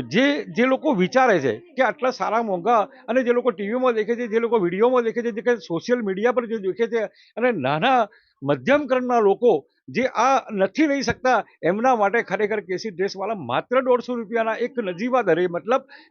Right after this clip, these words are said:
કે એમને આટલો મોટો સરસ મજાનો ડ્રેસ મળે છે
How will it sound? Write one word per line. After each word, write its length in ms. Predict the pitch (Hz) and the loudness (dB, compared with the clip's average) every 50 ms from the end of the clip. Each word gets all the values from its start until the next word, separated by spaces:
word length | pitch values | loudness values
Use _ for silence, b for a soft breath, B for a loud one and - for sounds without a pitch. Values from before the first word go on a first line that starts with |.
| B | B
કે 60 | - | -2
એમને 360 | 294 - 220 226 226 247 269 262 | -2 0 0 0 0 0 0 0
આટલો 300 | 233 226 - 254 262 254 | 0 0 0 0 0 0
મોટો 200 | 240 233 247 240 | 2 0 0 0
સરસ 300 | - 202 226 240 185 190 | 0 -2 -2 -2 -2 -4
મજાનો 280 | 220 208 220 233 226 | -2 -2 0 0 0
ડ્રેસ 300 | 190 143 180 214 220 196 | -2 -2 -2 -2 -2 -2
મળે 180 | 214 220 240 240 | -2 -2 -2 -2
છે 140 | 214 262 | 0 -2